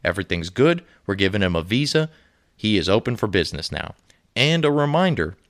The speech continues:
that the one point eight billion dollars that disappeared, disappeared in this guy's bank. All right.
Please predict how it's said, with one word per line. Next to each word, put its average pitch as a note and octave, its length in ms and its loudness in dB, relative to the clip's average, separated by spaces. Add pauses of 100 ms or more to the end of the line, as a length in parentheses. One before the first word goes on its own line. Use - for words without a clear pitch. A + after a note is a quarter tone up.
(800)
that G2+ 300 0
the A#2 80 2
one C3+ 240 2
point D3 220 2
eight C#3 180 0
billion B2 260 0
dollars B2 440 0
that - 240 -6
disappeared, B2 680 0 (800)
disappeared D#3+ 760 0 (100)
in B2+ 220 0
this C#3+ 260 2
guy's C3 360 0
bank. B2+ 440 -2 (1000)
All A#2+ 140 2
right. C3+ 220 0